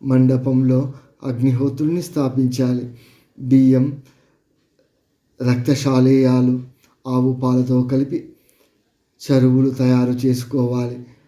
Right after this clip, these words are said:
వాటిని సూర్య, రుద్ర, సప్తమాతృకా గణాలకు ఆహుతి చేయాలి. సౌర సూక్తాలతో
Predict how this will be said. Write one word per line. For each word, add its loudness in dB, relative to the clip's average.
వాటిని 0
సూర్య, 2
రుద్ర, -2
సప్తమాతృకా -2
గణాలకు -2
ఆహుతి -2
చేయాలి. -4
సౌర 4
సూక్తాలతో 0